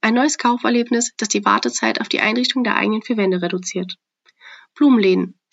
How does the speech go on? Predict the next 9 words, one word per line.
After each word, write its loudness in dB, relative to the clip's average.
Strategische 0
Relevanz: 0
Last-Minute-Geschenke 0
oder 0
romantische 0
Gesten -2
in 0
Echtzeit -4
ermöglichen. -2